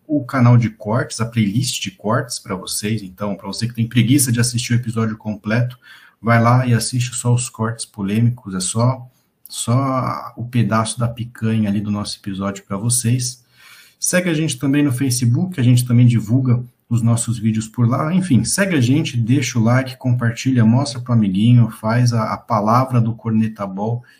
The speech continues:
chegar no máximo de pessoas possível, porque a gente quer monetizar e ficar milionário com isso aqui também. Bom, pra começar o programa de hoje, ah, vou começar do contrário aqui, né, pra falar que a gente sempre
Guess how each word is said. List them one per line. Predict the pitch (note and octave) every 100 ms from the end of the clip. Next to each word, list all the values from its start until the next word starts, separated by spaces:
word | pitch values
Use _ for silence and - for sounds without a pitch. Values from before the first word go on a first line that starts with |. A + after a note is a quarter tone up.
| -
chegar | - G2 A2 G#2+
no | G2+
máximo | G#2+ A2 A2
de | G#2+
pessoas | - A2+ - G#2 -
possível, | - - - A#2 A#2+ A#2 A#2+ A#2+ - _
porque | - - -
a | A#2
gente | A2 A#2 -
quer | - A#2
monetizar | A2+ G#2+ A2 G#2+ F#2 G2+ G#2+
e | G#2+
ficar | - - G#2+ G2+ F#2+
milionário | G2+ G2+ F#2+ F#2 F#2
com | -
isso | F#2+ -
aqui | F#2 F2+
também. | F#2 F2+ D#2+ _ _ - - _ _ _ _ -
Bom, | C#3+ D3+ - - _ _ _
pra | B2 B2+
começar | B2 D3 B2 D3+
o | D3+
programa | D3 D3 D3
de | B2+ A2+
hoje, | B2+ D3 D3+ D3+ - _
ah, | C3 B2 B2 A#2+ A2+ A2+ A2 G#2+
vou | C#3
começar | D3+ D3+ B2+ D3+
do | D#3
contrário | - D#3 B2 G#2+ G#2 G2
aqui, | - F#2+
né, | F#2+ G#2+
pra | G#2+
falar | G2 G#2+ A2
que | A2
a |
gente | A2 G#2+
sempre | - A#2+ A#2+ A#2 F#2+ E2+